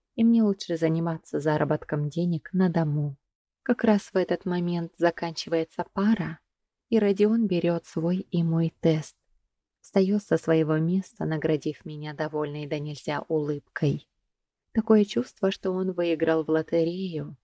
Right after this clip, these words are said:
По-другому его неожиданно хорошее настроение нельзя объяснить. Может, наркоман? А что, непонятно, чем там балуются эти золотые сынки.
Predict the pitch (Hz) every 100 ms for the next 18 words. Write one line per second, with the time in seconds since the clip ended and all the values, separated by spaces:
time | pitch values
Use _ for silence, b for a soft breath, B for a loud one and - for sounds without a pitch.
0 | _ _ _ _ 220 202 214 254 285 262
1 | 214 190 175 180 180 175 170 156 156 156
2 | - 160 151 - 156 151 156 - 165 165
3 | 196 208 190 190 190 196 196 - 202 160
4 | 151 151 - 156 143 - _ _ _ _
5 | _ _ - 175 156 - 160 - 185 202
6 | 247 240 _ _ _ _ - 165 - 180
7 | 165 160 - 196 202 180 175 - 202 -
8 | 175 160 160 160 156 147 147 - 160 151
9 | - 151 156 151 151 160 151 - 156 156
10 | - 151 156